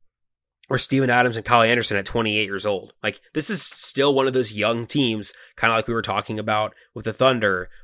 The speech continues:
or the Rockets or the Magic, except the Grizzlies,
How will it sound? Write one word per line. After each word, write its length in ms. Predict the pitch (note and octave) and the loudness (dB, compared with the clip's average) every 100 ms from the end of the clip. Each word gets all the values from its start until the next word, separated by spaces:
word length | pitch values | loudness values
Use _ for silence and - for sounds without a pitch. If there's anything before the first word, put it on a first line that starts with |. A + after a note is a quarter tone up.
| - | -4
or 100 | G#2+ | -2
the 80 | |
Rockets 480 | G#2+ A#2 A#2 G#2 F#2+ | 2 2 2 -2 -6
or 60 | G#2 | -6
the 80 | G2+ | 0
Magic, 500 | A2 A#2+ G2 F#2+ - _ | 2 2 2 -8 -10 _
except 440 | A2+ - A2 - - _ _ _ _ | -4 2 2 2 -14 _ _ _ _
the 80 | A#2+ | -2
Grizzlies, 580 | B2 G3 A#2+ A2 G#2+ | 6 6 4 -4 -6